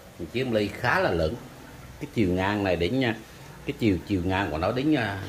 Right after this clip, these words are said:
sáu mươi sáu xăng ti mét đó các bạn. Vâng.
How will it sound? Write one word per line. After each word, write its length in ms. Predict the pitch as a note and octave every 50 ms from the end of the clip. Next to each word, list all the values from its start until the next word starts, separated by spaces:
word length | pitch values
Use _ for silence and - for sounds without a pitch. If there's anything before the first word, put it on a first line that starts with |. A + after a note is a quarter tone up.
| - -
sáu 200 | - - - F3+
mươi 140 | G3 F3+ -
sáu 240 | - C#3+ E3 F#3+ F#3
xăng 120 | E3+ C#3+ A2+
ti 100 | G#2 G#2+
mét 180 | G2 A2+ D3+ - -
đó 60 | D3+ C#3
các 80 | - A2
bạn. 100 | F2 C#2+ - - - - - - - - - - - - - - - - - - - - - - -
Vâng. 140 | - G2